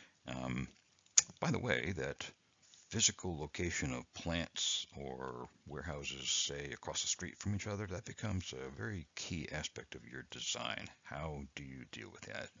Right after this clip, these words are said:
Do you consider that to be multiple locations or one location? Uh, big question. No easy answer, but it has to be part of your discussion. A location typically will include, include geocoding.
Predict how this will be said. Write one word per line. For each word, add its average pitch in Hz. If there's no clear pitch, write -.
Do -
you 60
consider 64
that 67
to -
be 65
multiple 80
locations 80
or -
one 95
location? 85
Uh, -
big 98
question. -
No 101
easy 90
answer, 71
but 65
it -
has 85
to -
be -
part -
of -
your 62
discussion. -
A 76
location 78
typically 85
will 67
include, 64
include 67
geocoding. -